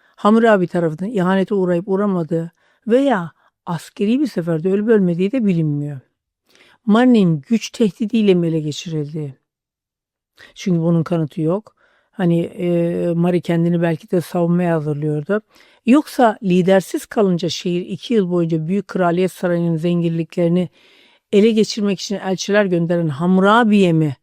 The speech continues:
teslim oldu? Bunu tabii bilmiyoruz. E, aşağı yukarı bilinmeyen noktalardan bir tanesi bu.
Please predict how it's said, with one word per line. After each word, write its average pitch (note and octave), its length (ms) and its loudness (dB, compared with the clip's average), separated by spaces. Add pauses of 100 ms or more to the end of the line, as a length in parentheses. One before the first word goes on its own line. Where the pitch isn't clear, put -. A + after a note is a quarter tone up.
(240)
teslim E3 500 -2
oldu? D#3 440 -4 (1600)
Bunu G3 320 2 (140)
tabii F#3 300 -2
bilmiyoruz. D3+ 720 -4 (100)
E, E3 200 -6
aşağı E3+ 340 -6
yukarı F3 300 -4
bilinmeyen E3+ 440 0
noktalardan F3 560 -4
bir E3+ 60 -10
tanesi E3 500 -4
bu. D3+ 120 -4